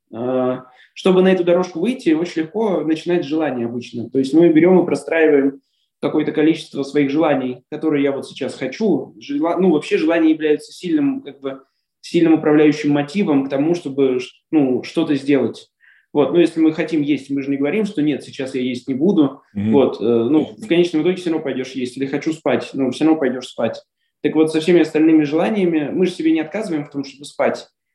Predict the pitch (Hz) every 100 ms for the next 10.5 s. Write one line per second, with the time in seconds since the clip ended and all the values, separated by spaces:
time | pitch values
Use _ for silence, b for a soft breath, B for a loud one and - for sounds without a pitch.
0 | - 127 156 - 147 123 120 127 143 135
1 | 127 120 165 190 165 147 123 92 - _
2 | _ _ _ - 135 131 131 120 143 127
3 | 127 - - 170 143 - 135 131 117 151
4 | 185 185 147 131 120 127 143 131 123 131
5 | 135 131 120 - _ _ _ - 143 160
6 | 156 165 147 135 135 147 139 202 156 143
7 | 139 131 127 131 127 120 _ _ _ _
8 | - 127 127 123 123 113 117 95 90 -
9 | b b _ 160 175 156 151 160 165 170
10 | 156 156 143 123 113